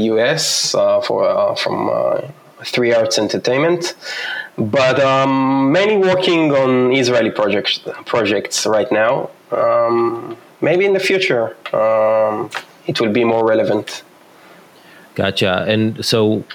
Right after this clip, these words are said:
Speaker 2: how did you guys become, start working together? Do you, uh, do you remember, like, how this kind of came to be? And,
Speaker 1: Yeah,
Speaker 2: and
Speaker 1: I think, yeah, he saw the manager, Ari, you know, Ari Lobet, his name. He saw, uh, Last of You. He saw the trailer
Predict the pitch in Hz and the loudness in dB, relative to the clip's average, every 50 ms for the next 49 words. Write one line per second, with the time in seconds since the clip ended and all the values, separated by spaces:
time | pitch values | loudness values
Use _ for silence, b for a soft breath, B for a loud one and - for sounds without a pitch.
0 | - - - - - - - - - 113 117 120 123 120 123 107 117 113 107 95 | -20 -20 -20 -20 -20 -18 -12 -6 -4 -2 0 0 0 0 0 2 2 0 0 0
1 | 95 107 - - 113 104 104 104 104 101 101 98 98 85 90 80 - - - - | -2 -4 -2 -2 0 0 2 2 2 2 2 0 -2 -4 -6 -10 -12 -12 -8 -4
2 | - 113 104 95 98 113 110 - 127 107 - 95 82 87 85 87 85 82 90 90 | -2 0 2 2 2 2 2 0 0 0 0 0 0 2 2 2 0 0 0 0
3 | 87 87 87 87 87 85 82 - - - - - - 87 80 - - 87 87 90 | 2 2 2 0 0 -2 -4 -8 -14 -20 -20 -20 -20 -20 -16 -12 -8 -8 -6 -6
4 | 87 87 95 95 92 95 98 98 104 107 107 101 92 90 87 - - - 90 90 | -4 -2 0 0 2 2 2 2 2 2 4 4 2 2 0 -2 -2 -2 -2 0
5 | 87 90 87 - - - - 95 87 85 80 - - 95 90 90 - - 85 85 | -2 -2 -4 -8 -10 -6 -6 -4 -4 -4 -6 -6 -6 -4 -4 -4 -6 -8 -8 -4
6 | 104 113 123 123 - 87 - - 185 214 240 226 190 165 131 120 - - - 180 | -2 0 0 2 2 2 2 2 2 2 2 2 2 2 2 0 0 0 0 0
7 | 185 147 - 147 180 214 190 - 127 117 - - - - - 160 175 180 185 185 | 0 0 2 2 2 2 2 0 0 0 -2 -2 -2 -2 0 0 2 2 2 0
8 | 190 185 180 160 147 135 139 143 147 135 143 147 - 127 135 139 135 123 117 120 | 0 0 0 0 0 0 0 0 0 0 0 0 0 0 0 0 2 0 0 0
9 | 127 - - - 110 110 107 98 104 107 113 117 113 113 113 113 98 - 104 - | -2 -2 -4 -4 -2 -2 -2 -2 -2 -2 0 0 0 0 0 0 0 -2 -2 -2
10 | - - 104 - 101 104 110 120 131 139 - 127 120 120 120 113 - - - 139 | -4 -6 -4 -2 -2 -2 0 0 0 0 0 0 0 0 0 0 -2 -2 0 0
11 | 131 135 135 135 135 135 135 135 135 135 - 117 117 120 120 117 117 117 120 120 | 2 2 2 2 2 2 2 2 0 0 0 0 0 0 2 2 2 0 0 -2
12 | - - 117 110 110 123 131 123 - - 202 202 160 120 - 156 156 160 139 110 | -2 -2 -2 0 0 0 0 0 0 0 0 0 0 0 0 2 2 2 2 2
13 | 95 - - - | 0 -2 -4 -6